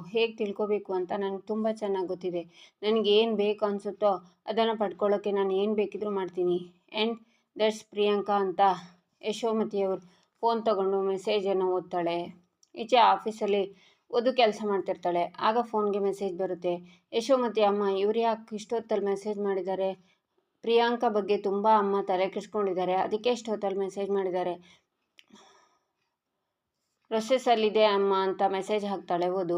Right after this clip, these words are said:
"ಪ್ರೊಸೆಸ್ಸಲ್ಲಿದೆ ಅಂದರೆ ಏನರ್ಥ?" ಅಂತ ಪ್ರಿಯಾಂಕಾ ಯೋಚನೆ ಮಾಡ್ತಾ, "ಯಾವ ವಿಷಯದ ಬಗ್ಗೆ ಹೇಳ್ತಿದ್ಯಾ?" ಅಂತ ಮೆಸೇಜ್ ಹಾಕ್ತಾಳೆ.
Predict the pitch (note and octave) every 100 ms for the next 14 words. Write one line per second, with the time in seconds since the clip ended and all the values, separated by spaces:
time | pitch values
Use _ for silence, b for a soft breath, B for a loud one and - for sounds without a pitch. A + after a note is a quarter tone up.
0 | F3 F3+ G#3+ B3 B3+ B3 A3+ G3 G3+ G3+
1 | G3 G3+ A#3 b b b G#3+ A3+ A3+ G#3+
2 | G3+ F#3+ F#3 F#3+ G3+ G3+ G#3+ A3 G3+ G3
3 | G3 F#3+ F#3 E3+ F#3+ G3 A3+ A#3+ A#3+ G#3+
4 | G3 F3+ F#3+ F#3+ F#3 F#3 F#3 F#3 F3+ G3
5 | G#3 A3+ G#3 F#3 - F3+